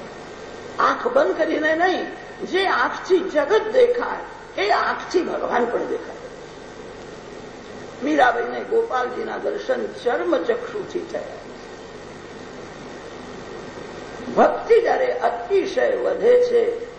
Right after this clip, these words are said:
ત્યારે ભક્ત દ્રષ્ટા બને છે અને ભગવાનને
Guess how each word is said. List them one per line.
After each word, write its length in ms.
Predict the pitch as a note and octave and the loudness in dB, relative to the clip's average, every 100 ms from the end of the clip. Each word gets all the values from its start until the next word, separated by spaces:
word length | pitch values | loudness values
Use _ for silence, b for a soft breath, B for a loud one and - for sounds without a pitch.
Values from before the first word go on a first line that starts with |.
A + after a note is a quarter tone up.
| - | 0
ત્યારે 480 | C4 C4+ C4 - - | 2 6 6 6 2
ભક્ત 460 | - D#4 - - G#4+ | 2 2 0 -4 2
દ્રષ્ટા 920 | F4+ - F#3+ - - - - F#4 - | 2 2 2 2 0 0 4 6 4
બને 280 | - - B4 | 0 0 -4
છે 380 | - - A#3+ - - - - | -2 0 0 -2 -8 -16 -8
અને 300 | G3 A3+ - - - | -2 0 0 -4 -4
ભગવાનને 720 | - G3+ A3+ A#3 B3+ C4+ C#4 | -4 0 0 0 -2 -4 -4